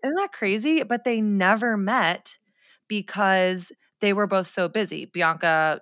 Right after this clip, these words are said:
traveling, speaking, conferences, books, all of that stuff. And he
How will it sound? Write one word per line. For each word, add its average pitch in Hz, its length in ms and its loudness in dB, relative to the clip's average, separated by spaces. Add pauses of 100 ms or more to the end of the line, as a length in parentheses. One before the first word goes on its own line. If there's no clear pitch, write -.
traveling, 165 600 -4
speaking, 165 640 -8
conferences, 165 680 -4
books, 165 380 -2
all 160 160 2
of 156 80 -2
that 269 260 2
stuff. 175 380 2 (320)
And 180 160 -6
he 208 580 -2